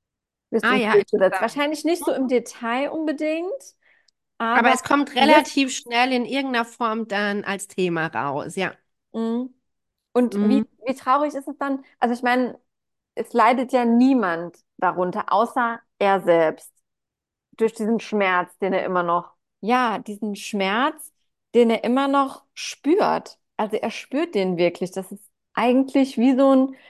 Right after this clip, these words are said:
Speaker 1: wie so ein Phantomschmerz. Und er hatte nur, in Anführungszeichen, dieses eine Kapitel in seinem Leben. Wenn das Leben,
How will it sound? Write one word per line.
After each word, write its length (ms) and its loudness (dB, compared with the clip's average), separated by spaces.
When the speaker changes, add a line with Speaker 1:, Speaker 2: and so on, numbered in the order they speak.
Speaker 1:
wie 180 6
so 120 8
ein 60 -10
Phantomschmerz. 1200 -4
Und 100 -4
er 160 -4
hatte 220 -2
nur, 640 2
in 120 -6
Anführungszeichen, 1000 -4
dieses 460 0
eine 280 0
Kapitel 480 -2
in 200 -4
seinem 240 -2
Leben. 360 -2
Wenn 120 -2
das 180 -2
Leben, 560 2